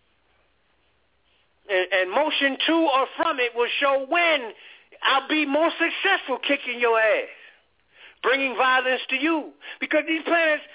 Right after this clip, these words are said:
just don't point at you. It points at the thing. It points at violence, period. So, you know, I got some people, they got Mars and Pluto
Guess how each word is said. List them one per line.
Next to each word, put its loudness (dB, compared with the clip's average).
just -2
don't 0
point 2
at -2
you. 0
It -2
points 0
at 2
the 0
thing. -2
It 4
points 2
at 0
violence, 2
period. 0
So, 2
you -2
know, 2
I 0
got 0
some -4
people, -2
they 0
got 2
Mars 2
and -2
Pluto 2